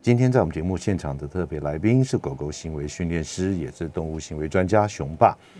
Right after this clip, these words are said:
那这边做个小小的广告哦，这我们今天非常可爱的我们的，呃，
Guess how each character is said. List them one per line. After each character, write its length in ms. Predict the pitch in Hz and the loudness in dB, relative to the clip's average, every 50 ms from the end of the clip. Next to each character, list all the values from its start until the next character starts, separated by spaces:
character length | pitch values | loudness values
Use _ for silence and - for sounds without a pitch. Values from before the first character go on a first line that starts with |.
| - - - - - - | -20 -20 -20 -20 -20 0
那 400 | - 143 151 139 131 123 120 117 - - _ _ _ | 4 6 8 8 8 6 4 2 0 -4 _ _ _
这 120 | - 135 | 4 6
边 100 | 143 143 | 6 6
做 140 | 139 139 139 | 6 4 2
个 100 | 90 82 | 0 0
小 140 | - - 87 | -2 -2 -2
小 160 | 87 104 87 | 0 0 0
的 80 | 73 87 | 0 0
广 180 | - 90 76 60 - | 0 0 -2 -2 0
告 200 | - 107 101 85 | 6 6 6 6
哦， 140 | 69 64 73 | 4 0 -6
这 140 | 71 98 92 | -4 -2 -2
我 160 | 82 76 69 | -2 -2 -4
们 140 | 67 76 76 | -6 -8 -6
今 120 | - 92 | -4 -2
天 140 | 92 90 85 | -2 -2 -2
非 140 | - 95 87 | -2 -2 0
常 120 | 85 85 | 0 -2
可 180 | 80 - - 69 | -4 -6 -6 -4
爱 180 | 80 82 80 | -2 -2 -2
的 180 | 73 76 76 73 | -4 -4 -6 -6
我 120 | 71 67 | -6 -6
们 100 | 69 73 | -6 -6
的， 100 | 78 82 73 - _ _ - | -6 -6 -6 -8 _ _ -12
呃， 140 | - 71 | -12 -12